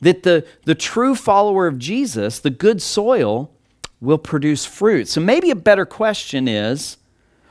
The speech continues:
what fruit is my faith producing for and through the gospel? Did you know that spiritual fruit is spoken about over fifty times throughout the Bible?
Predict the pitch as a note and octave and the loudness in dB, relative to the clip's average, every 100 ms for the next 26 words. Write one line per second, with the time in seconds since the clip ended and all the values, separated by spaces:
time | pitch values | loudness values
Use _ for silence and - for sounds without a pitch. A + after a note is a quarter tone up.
0 | _ C3+ E3+ A#3 - - A#3 B3+ E3+ C3 | _ 2 4 4 -2 -4 0 4 4 2
1 | - - _ _ _ _ C#3+ C3+ C#3+ D3+ | -6 -18 _ _ _ _ -2 0 0 0
2 | F3 G3 G#3 - - G3 D3 - - C3 | 2 0 -2 -8 -2 0 0 -4 -8 -4
3 | D3+ E3+ - G#2+ F2+ F2+ G2 _ _ _ | -2 -2 -4 -6 -6 -10 -14 _ _ _
4 | - - - D#3 E3 F#3+ A#3 A#3 _ _ | -16 -14 2 4 6 4 2 -6 _ _
5 | _ _ _ _ D3 C#3 - D#3 D3+ D3+ | _ _ _ _ 0 0 -2 0 0 2
6 | F3 F#3 - - F2 D#2+ _ _ _ _ | 2 0 -6 -10 -12 -14 _ _ _ _
7 | _ _ _ _ _ _ C3+ B2+ B3+ G#3 | _ _ _ _ _ _ 0 4 6 6
8 | G3 D#3 - - D3 D#3+ D#3+ C3+ - B2 | 4 0 -8 -2 -2 0 -4 -8 -4 0
9 | C3 C#3 - A#2 - - C#3 D#3 D#3+ B2+ | 0 -2 -8 -8 -8 -2 0 0 -2 -4
10 | G#2 A2+ A2+ - C3+ C3 A2+ G#2 - D3+ | 0 2 2 -2 -4 -4 -4 -10 -8 -6
11 | D#3+ - E3+ - D3 B2 F2+ F2+ - A#2 | -6 -6 -10 -4 0 0 0 -8 -10 -4
12 | G#2+ G#2+ G2+ G2 F2 E2+ E2+ | -4 -4 -6 -4 -6 -10 -18